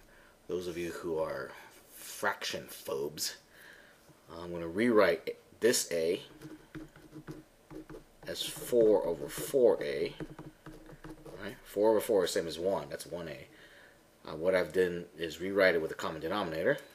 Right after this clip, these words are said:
So that becomes five fourths A. Right? Keep it in mind, that's like a one fourth.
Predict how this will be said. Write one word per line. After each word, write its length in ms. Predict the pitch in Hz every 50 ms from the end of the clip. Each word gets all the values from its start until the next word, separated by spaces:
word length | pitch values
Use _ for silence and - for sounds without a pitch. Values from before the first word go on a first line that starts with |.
| _ _ -
So 120 | - - -
that 180 | - 95 -
becomes 360 | - - - - - - - -
five 920 | - - - - - - 98 101 110 110 101 90 82 78 71 85 - - - - - - - - - - - - - - - -
fourths 600 | - - - - 85 76 71 - - - - - -
A. 260 | 69 67 69 87 101 - - - - - - - - - - - - - - - - - - - - - - - - - - - - - - - - - - - - - - - - - - - - - - _ _ _ _ _ _ _ _ - _ _ _ - - - - - _ _ _ -
Right? 160 | 82 95 127 139 - - -
Keep 220 | - 82 80 -
it 60 | 82
in 80 | 85 90
mind, 400 | 90 90 82 80 76 82 87 95 -
that's 160 | - - -
like 120 | 80 -
a 60 | -
one 220 | 80 73 82 82 76
fourth. 260 | - - - 87